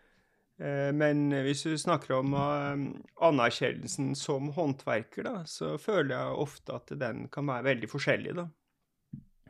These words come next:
At, eh, hos noen, da, så er jeg sånn utførende fagperson, da. Eh, hvis jeg treffer de litt sånn plutselig. Men hvis jeg får prate med de, da,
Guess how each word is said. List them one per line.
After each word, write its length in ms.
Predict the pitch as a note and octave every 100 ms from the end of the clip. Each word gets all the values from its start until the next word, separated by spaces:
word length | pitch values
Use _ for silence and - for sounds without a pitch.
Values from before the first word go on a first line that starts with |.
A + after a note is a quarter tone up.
| - -
At, 260 | C#3+ -
eh, 640 | A2+ B2 - - - - C#3 _ _ _ _ _ -
hos 180 | C#3+ -
noen, 380 | D3 B2+ C#3
da, 120 | E3+ F3
så 140 | -
er 120 | C#3 C3
jeg 140 | C#3
sånn 180 | C#3 C3 C3+
utførende 880 | - C3 A2 - C3+ A#2+ A2+ B2 A#2+ B2
fagperson, 760 | - C3 - G#2+ A2 B2+ - F3
da. 140 | F#3 - _ _ - _ _ _ _ _ -
Eh, 1300 | C#3 C3 B2+ B2+ B2+ B2+ B2+ - A1+ A1 - - A#2+
hvis 200 | B2+ C3+
jeg 140 | C#3+ C#3
treffer 320 | C3+ - C3
de 80 | C3
litt 160 | B2+ B2
sånn 520 | - B2+ B2+ B2 B2
plutselig. 460 | D3+ C#3+ - C3+ E3 F3 _ _ _ _
Men 120 | D3+ C#3+
hvis 180 | C#3
jeg 100 | C#3+
får 140 | C3+ D3
prate 340 | E3+ D3+ A#2 B2+
med 100 | -
de, 60 |
da, 80 | F3+